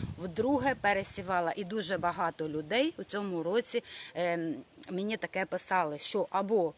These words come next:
повсходили і попропадали, або зовсім не посходили. Оце в мене така була проблема, друзі. На цих місцях в мене вони майже не посходили.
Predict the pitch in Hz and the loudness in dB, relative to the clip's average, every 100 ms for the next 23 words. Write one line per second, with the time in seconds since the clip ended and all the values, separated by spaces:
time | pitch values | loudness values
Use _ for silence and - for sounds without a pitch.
0 | - 214 - - 277 311 311 320 330 339 | -2 0 2 2 4 2 2 0 0 -4
1 | - - - 214 262 277 277 269 262 254 | -10 -14 -8 -2 0 2 2 2 2 2
2 | 254 - 202 202 208 214 185 165 147 127 | 0 0 0 0 0 0 2 2 2 -2
3 | - - - - - - - 214 214 262 | -10 -14 -14 -14 -18 -8 2 4 6 6
4 | 285 294 - 185 220 196 - 185 175 156 | 8 8 6 2 4 2 0 -2 -2 -2
5 | 190 190 - 170 - 165 147 151 160 226 | -2 -2 -2 -4 -2 -4 -2 -4 0 0
6 | - 254 226 175 165 160 - 151 151 151 | 4 4 4 2 0 -2 -4 -4 -2 -4
7 | - 165 202 311 339 285 311 - 311 - | -4 -2 2 6 6 4 6 6 6 2
8 | - - 208 - 214 208 165 165 - - | 0 0 0 2 4 6 6 4 4 6
9 | 320 349 202 214 202 170 185 226 277 - | 6 4 0 0 0 0 0 0 -2 -4
10 | - - 180 240 277 233 226 165 175 202 | -18 -2 2 4 4 0 -4 -2 -4 -4
11 | 175 185 - - 175 165 151 147 143 | -4 -4 -6 -4 0 0 0 -4 -6